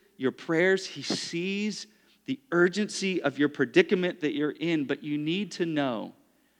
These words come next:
that he, from the very beginning of time, has been on a mission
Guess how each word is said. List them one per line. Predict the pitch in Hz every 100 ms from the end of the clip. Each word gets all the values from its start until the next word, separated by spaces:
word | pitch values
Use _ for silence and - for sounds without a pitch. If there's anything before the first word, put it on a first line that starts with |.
| _ _ _
that | 156 -
he, | - 196 208 160
from | - 160
the | 156
very | 131 135 180 220 208
beginning | 180 151 175 202 208 196
of | 147
time, | - - 165 156 113 - - _ _ _ -
has | 156 139
been | 160 190
on | 175 170
a | 151
mission | 147 160 208 - 117 120